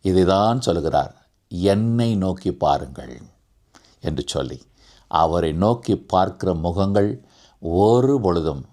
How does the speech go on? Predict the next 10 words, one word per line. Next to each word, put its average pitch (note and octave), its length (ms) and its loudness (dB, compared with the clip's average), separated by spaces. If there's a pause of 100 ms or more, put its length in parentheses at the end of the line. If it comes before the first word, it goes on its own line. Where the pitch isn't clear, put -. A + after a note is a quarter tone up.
(140)
வெட்கப்பட்டு F2 880 -4 (140)
போனதே F2+ 640 2
இல்லை. C2+ 340 -6 (520)
நீங்க C#2+ 240 -6
பார்த்தீங்கன்னா, F2 600 -2 (120)
சங்கீதம் F2 560 -2
நூற்றி F#2 300 -2
இருபத்தொன்று, F2+ 800 -2 (400)
ரெண்டாம் F2+ 360 0
வசனம் F2 340 -2